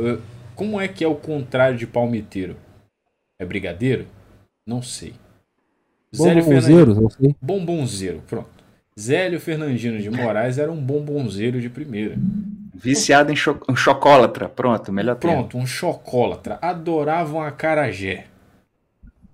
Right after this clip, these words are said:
Speaker 1: Então, ele, o que que ele fez? Ele falou, "Beleza, vou pegar essa galerinha aqui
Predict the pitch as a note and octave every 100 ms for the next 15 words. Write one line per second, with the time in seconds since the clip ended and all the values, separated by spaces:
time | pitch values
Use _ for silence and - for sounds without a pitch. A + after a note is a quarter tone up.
0 | - _ _ G3+ E3+ - A#2+ C#3+ F#3 C3
1 | - - - - C#3 C#3+ B2 - F2+ F2
2 | A#2+ A2+ - F#2+ F2 D3+ C#3 C#3+ - -
3 | _ _ _ _ _ - C#3 A#2+ - G#2+
4 | G2+ G2 G2 F2+ F2 B2+ B2+